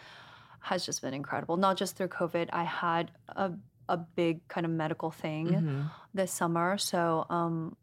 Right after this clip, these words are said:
Speaker 1: I was like, "Oh, I should really think about that and really pay attention and, you know, better understand my body." I think it's more about that. It's not
Speaker 2: Yeah.
Speaker 1: like, "Oh, I'm gonna run more,"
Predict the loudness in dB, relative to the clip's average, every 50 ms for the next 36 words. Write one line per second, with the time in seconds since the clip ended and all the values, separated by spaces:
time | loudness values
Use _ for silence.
0 | _ _ _ _ _ -8 -6 -6 -6 -6 -6 -6 -6 -4 -2 -2 -2 -2 -2 -4
1 | -6 -8 -12 _ _ _ _ _ -10 -6 -4 -4 -2 -2 -4 -4 -4 -4 -6 -6
2 | -6 -6 -8 -6 -4 0 0 2 2 2 2 2 2 2 0 0 0 -2 -2 -2
3 | -2 -2 -2 -4 -6 -6 -4 -4 -4 -2 -2 0 0 0 0 0 0 0 0 -2
4 | -2 -6 -10 -16 _ _ _ _ -12 -8 -6 -6 -4 -4 -4 -4 -2 0 0 2
5 | 4 4 4 4 2 2 2 2 2 2 2 2 2 0 0 0 2 2 4 4
6 | 2 0 0 -2 -2 -2 -2 -2 -2 -2 -4 -6 _ _ -18 -14 -12 -8 -6 -4
7 | -4 -4 -2 0 2 2 2 2 2 0 0 0 2 2 4 4 2 2 0 2
8 | 2 4 4 4 4 2 2 2 2 2 2 2 2 2 2 4 4 2 0 0
9 | -2 0 2 2 4 2 2 0